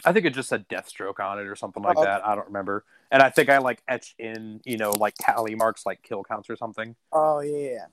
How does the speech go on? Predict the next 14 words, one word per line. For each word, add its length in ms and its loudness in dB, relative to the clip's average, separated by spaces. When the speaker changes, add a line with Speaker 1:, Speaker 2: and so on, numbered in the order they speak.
Speaker 2:
yeah. 220 0
Speaker 1:
Um, 180 -12
Anna 220 -2
did 160 -4
my 140 0
face 300 -6
makeup 360 -6
for 200 -6
me 240 -12
so 120 -8
that 100 0
I 120 4
had 260 0
my, 400 -2